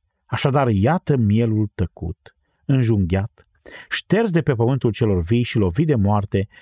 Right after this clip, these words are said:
pentru păcatele poporului meu. Noi nu suntem Israel, dar biserica este încorporată în nou legământ și noi suntem partea poporului său, nu-i așa? Doamne,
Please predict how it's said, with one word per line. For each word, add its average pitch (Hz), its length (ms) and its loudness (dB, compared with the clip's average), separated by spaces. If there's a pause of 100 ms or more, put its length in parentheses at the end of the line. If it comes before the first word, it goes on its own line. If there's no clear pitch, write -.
pentru 113 260 -2
păcatele 104 500 -2
poporului 85 520 -2
meu. 76 300 -4 (480)
Noi 180 160 2
nu 214 100 2
suntem 113 400 0
Israel, 78 600 -4 (380)
dar 98 240 0
biserica 90 640 -2 (220)
este 117 340 0
încorporată 101 840 -2
în 98 80 2
nou 95 200 2
legământ 82 540 -2 (220)
și - 100 -6
noi 123 120 2
suntem 107 360 0
partea 156 400 0
poporului 95 480 -2
său, 76 320 -8 (180)
nu-i 98 180 0
așa? 95 360 -4 (1000)
Doamne, 101 460 2